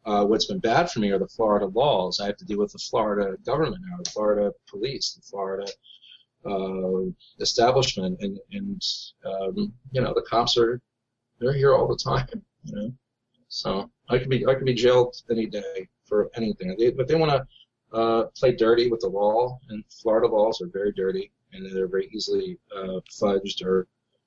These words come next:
uh, tampered with or whatever. It's, you know, it's a corrupt state. So, you know,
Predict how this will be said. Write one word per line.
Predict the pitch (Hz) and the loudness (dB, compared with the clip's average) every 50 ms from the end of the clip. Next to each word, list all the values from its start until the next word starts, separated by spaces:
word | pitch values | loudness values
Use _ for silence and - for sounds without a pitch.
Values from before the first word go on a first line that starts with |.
| _ _ _ _ _ _ _ _ _ _ _ _ _ _ _ - | _ _ _ _ _ _ _ _ _ _ _ _ _ _ _ -4
uh, | 107 104 107 101 95 | 2 4 4 4 4
tampered | - - 131 117 113 110 101 92 | 4 2 2 4 4 4 4 4
with | 110 107 113 110 - | 6 4 4 2 2
or | 98 | 2
whatever. | 95 95 92 101 101 98 104 107 | 2 4 4 2 2 4 4 4
It's, | 107 - - - - - - | 4 2 0 -4 -4 -6 -6
you | 107 104 101 | -6 -6 -6
know, | 95 92 - _ _ _ | -6 -8 -12 _ _ _
it's | - - - _ _ - - | -14 -14 -14 _ _ -12 -8
a | - 120 | -2 0
corrupt | 120 107 104 - | 0 0 2 0
state. | - - - - 101 98 - _ _ - | -2 0 0 0 0 0 -4 _ _ -10
So, | - - - 104 98 98 95 95 - _ _ _ _ _ _ _ _ _ _ _ _ _ _ _ - | -8 -6 -4 -2 -2 0 -2 -2 -4 _ _ _ _ _ _ _ _ _ _ _ _ _ _ _ -16
you | - 113 | -14 -12
know, | 101 | -12